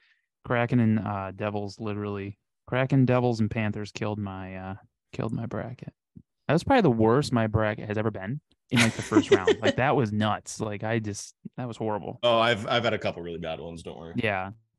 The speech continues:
Speaker 1: Oh, you have? <laughs>
Speaker 3: Yeah. Oh, yeah.
Speaker 2: Uh, but like Carolina, Dallas beats Minnesota, which was kind of a,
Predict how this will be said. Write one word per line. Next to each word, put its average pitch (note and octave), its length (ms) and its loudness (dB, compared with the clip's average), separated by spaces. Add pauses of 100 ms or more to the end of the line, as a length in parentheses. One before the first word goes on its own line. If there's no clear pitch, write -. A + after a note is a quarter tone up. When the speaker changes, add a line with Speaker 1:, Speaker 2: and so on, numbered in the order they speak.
(160)
Speaker 1:
Oh, A#2+ 180 4
you A#2+ 140 4
have? B2 300 4
<laughs> D#3+ 100 2 (420)
Speaker 3:
Yeah. - 160 -14 (280)
Oh, E2+ 100 -18
yeah. A1 100 -20 (1080)
Speaker 2:
Uh, A#2 300 2 (120)
but A2+ 240 2
like B2+ 380 2 (260)
Carolina, B2+ 800 0
Dallas A2+ 480 -4
beats - 320 -8
Minnesota, B2+ 760 2
which A2 340 -8
was G2+ 180 -10 (160)
kind A2 260 -2
of G#2+ 100 -4
a, F#2+ 320 -4